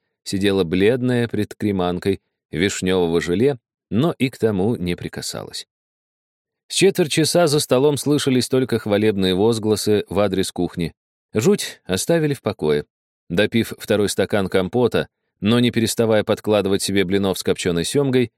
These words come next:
Кирилл Потапыч спросил: "А вы сами какой веры, Флоренция Никитич?" "Православный". Заполненный кулебякой рот выпускал наружу не все звуки, поэтому получилось "павошлавный".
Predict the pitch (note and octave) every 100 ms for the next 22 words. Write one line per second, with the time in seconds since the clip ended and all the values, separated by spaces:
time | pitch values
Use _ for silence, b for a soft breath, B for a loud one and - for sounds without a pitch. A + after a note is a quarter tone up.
0 | _ _ - D3+ F#3+ F3 D#3+ D#3+ - C#3+
1 | - - - C3 B2 - C#2+ - _ _
2 | _ _ _ _ _ _ F#2+ C3 E3 G#3+
3 | G3+ - _ - D3 D#3+ E3 F3+ F3 E3
4 | D#3 - B2+ E3 F3 F#3 F#3+ F#3+ C#3+ _
5 | - D#3 E3 F3 F#3 F3+ E3 F#3+ F#3 -
6 | _ _ _ _ _ _ _ - - -
7 | - - F#2 A#2 - _ _ _ _ _
8 | _ D2+ F#2+ F#2+ G#2 G#2 G2+ F#2+ G2 F#2+
9 | G2+ F#2+ F2+ G2+ - _ _ D#2 G2 G2+
10 | - A#2 G#2 G2+ G#2 F#2+ G#2 G#2 G#2 -
11 | F2+ G2 C#3 G#2 E2 F#2+ G2+ G2 G2+ G2
12 | - A2 - - _ _ - A2 A2+ -
13 | A#2 A2 D#2 C2+